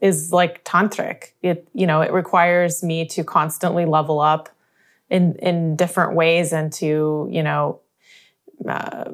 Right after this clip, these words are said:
work with my personality, and money is a big part of that. It's like, how do we, again, live in the world, be a part of it, and then yet ma-, maintain our calmness of mind, our,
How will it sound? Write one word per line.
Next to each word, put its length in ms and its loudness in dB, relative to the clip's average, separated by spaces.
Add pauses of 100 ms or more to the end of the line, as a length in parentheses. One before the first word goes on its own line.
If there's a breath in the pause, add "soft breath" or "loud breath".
(400)
work 360 2
with 120 0
my 140 4
personality, 1160 2
and 460 -4 (120)
money 340 2
is 160 0
a 60 -2
big 220 0
part 280 2
of 80 0
that. 240 0
It's 180 -6
like, 140 0
how 160 0
do 80 4
we, 360 -2 (1000 soft breath)
again, 520 2 (180)
live 240 2
in 100 2
the 80 2
world, 500 2 (100)
be 140 0
a 60 0
part 300 2
of 100 -2
it, 380 2
and 160 0
then 320 -2 (120)
yet 260 2
ma-, 220 0
maintain 600 0
our 400 2 (320)
calmness 520 2
of 140 -4
mind, 420 0
our, 300 0